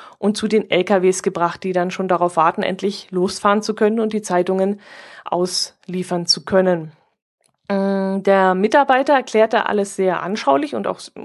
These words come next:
recht lustig. Mit großen Gesten und mit viel Humor brachte er einem die wenigen Informationen näher. Wenige Informationen. Ich fand nämlich die Führung gar nicht so informativ,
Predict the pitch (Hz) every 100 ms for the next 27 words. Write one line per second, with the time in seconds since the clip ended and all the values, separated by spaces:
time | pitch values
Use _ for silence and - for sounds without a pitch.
0 | - 190 185 - 208 - 370 381 - -
1 | - - - - 196 277 277 190 196 285
2 | - 269 202 185 - 247 214 180 185 262
3 | 262 180 208 - 233 - - 214 208 208
4 | - - - _ - 202 202 180 - _
5 | _ _ _ 208 196 151 151 226 302 277
6 | 226 240 240 220 202 202 214 208 180 185
7 | 160 160 - - - 165 185 269 285 247
8 | 262 254 240 226 220 233 240 226 - -
9 | - - - 202 - 208 214 208 208 202
10 | - 185 - 214 202 196 185 190 190 -
11 | - 196 269 277 262 247 233 226 - 214
12 | 214